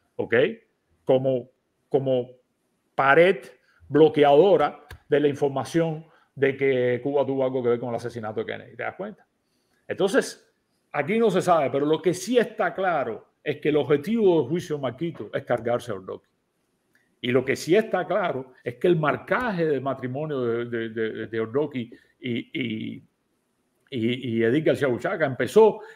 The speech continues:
en el sesenta y uno, inmediatamente después que Fabio Ro-, Groval llegó a Cuba. No había ocurrido la crisis de los misiles. Ordoqui no, Fidel Castro no tenía nada en contra de Ordoqui. La idea, si el marcaje empieza ahí,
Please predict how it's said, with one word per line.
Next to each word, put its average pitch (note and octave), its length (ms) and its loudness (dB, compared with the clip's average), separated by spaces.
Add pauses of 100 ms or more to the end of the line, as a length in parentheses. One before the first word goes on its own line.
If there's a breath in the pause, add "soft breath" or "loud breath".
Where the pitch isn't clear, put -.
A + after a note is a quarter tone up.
en E3 160 2
el E3+ 100 8
sesenta E3 480 0
y F#3 40 4
uno, A#3+ 200 6
inmediatamente F#3 640 4
después E3 220 2
que E3 80 2
Fabio E3+ 280 2
Ro-, C3+ 220 -6
Groval C3+ 400 -2
llegó B2+ 180 -8
a A#2+ 80 -8
Cuba. - 280 -12 (840)
No C3+ 140 4
había A#3 220 10
ocurrido F#3+ 340 6
la D#3+ 100 6
crisis F3 220 0
de F3 80 0
los D3 100 -4
misiles. E3 380 -6 (560 soft breath)
Ordoqui A3 420 4
no, G3+ 400 4
Fidel F3+ 240 2
Castro A3+ 240 2
no G3 100 -2
tenía G3 300 -2
nada G#3 220 0
en E3 80 -2
contra G3 320 -4
de D3 60 -10
Ordoqui. A3 260 -8 (720)
La D#3 180 6
idea, F#3 500 4 (680)
si - 140 0
el C3+ 100 4
marcaje G#3+ 460 2
empieza G#3 460 4
ahí, F3 500 2